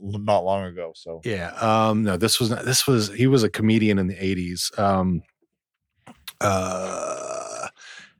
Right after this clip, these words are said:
Speaker 1: Always running around and touching things. He, uh, yeah, I don't. I,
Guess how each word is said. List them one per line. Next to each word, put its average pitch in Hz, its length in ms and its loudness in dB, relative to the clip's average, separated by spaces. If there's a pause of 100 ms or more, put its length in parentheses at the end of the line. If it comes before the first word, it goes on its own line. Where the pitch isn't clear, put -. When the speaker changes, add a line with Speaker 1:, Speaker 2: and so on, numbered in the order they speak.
(100)
Speaker 1:
Always 117 400 6
running 127 260 6
around 117 400 6
and 107 160 -4
touching 107 360 2
things. 98 560 -4
He, 120 220 -8 (180)
uh, 107 560 0 (320)
yeah, 120 380 -2
I 123 100 -4
don't. 131 240 -4 (1040)
I, 135 40 -2